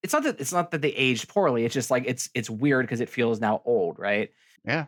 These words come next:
Speaker 2: it's of a different era.
Speaker 1: But that's true of a lot of things, a lot of movies, you know?
Speaker 2: Yeah.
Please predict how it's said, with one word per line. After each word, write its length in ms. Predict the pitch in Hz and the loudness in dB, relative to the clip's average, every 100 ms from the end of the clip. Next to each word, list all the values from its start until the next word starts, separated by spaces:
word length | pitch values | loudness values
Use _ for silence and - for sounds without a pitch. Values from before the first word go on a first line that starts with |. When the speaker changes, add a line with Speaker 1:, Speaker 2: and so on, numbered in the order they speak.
| - | -8
Speaker 2:
it's 120 | - | -4
of 120 | 110 | -2
a 60 | 110 | 0
different 300 | 110 107 101 | -2 0 0
era. 300 | 110 110 117 | 0 0 0
Speaker 1:
But 120 | 196 | 2
that's 220 | 240 226 | 2 0
true 260 | - 220 165 | -2 0 0
of 220 | 127 - - | 0 -8 -2
a 80 | 143 | 0
lot 260 | 139 123 | 2 0
of 120 | 110 | 0
things, 360 | - 64 53 98 | -6 -12 -12 -10
a 80 | 113 | -2
lot 160 | 127 | 0
of 60 | 107 | 0
movies, 380 | 90 50 57 80 | -4 -10 -16 -14
you 40 | |
know? 240 | 101 104 110 _ _ | -12 -12 -14 _ _
Speaker 2:
Yeah. 320 | - 104 95 | -10 -6 -4